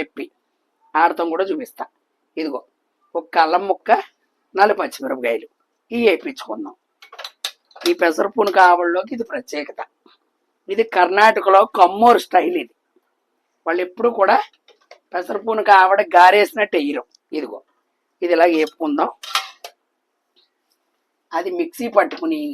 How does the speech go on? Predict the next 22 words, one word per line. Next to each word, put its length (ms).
అది 180
పెరుగులో 380
వేసుకోవాలన్నమాట. 580
ఓకేనమ్మా? 420
ఇది 180
లీటర్ 320
పెరుగు, 280
లీటర్ 340
నీళ్ళు 280
ఎక్కుతాయి. 360
ఇగో 240
నీళ్ళు 240
కాగుతున్నాయి. 440
గోరెచ్చగా 580
కాగపెట్టుకోండి. 720
ఈ 40
బజ్జీ 260
అందులోకి 320
వెళ్తుంది, 320
అందులోంచి 460
పెరుగులోకి 420
వస్తుంది. 300